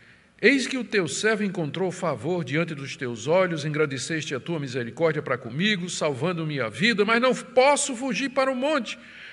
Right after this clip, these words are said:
pois receio que a destruição vá me alcançar e eu morra." Ele fala aqui como se estivesse falando com Deus.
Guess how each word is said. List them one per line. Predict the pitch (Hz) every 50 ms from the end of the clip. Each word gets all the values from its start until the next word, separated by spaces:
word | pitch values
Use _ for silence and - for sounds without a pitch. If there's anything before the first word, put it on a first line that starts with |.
| - _
pois | - 240 247 240 196
receio | 190 220 220 196 - - - 220 220 220 214 208
que | 214 202 190
a |
destruição | 175 165 180 170 - - 185 175 160 143 - - - 175 170 165 160 147
vá | 127 127 170 165 156
me | 151 147 143
alcançar | 135 135 135 - 139 127 113 - - 139 135 135 127 - - - - - - -
e | - 131 123
eu | 123 123 127 120
morra." | 113 110 110 107 101 98 98 92 101 - - - - - - -
Ele | 220 214
fala | 214 - - 226 208 190
aqui | - 208 220 220 208
como | - - 240 214
se | 190 -
estivesse | 226 202 220 185 196 202 196 202 - 185
falando | - 208 190 185 180 175 180 175
com | 185 170 156
Deus. | 139 151 156 147 131 107 - - -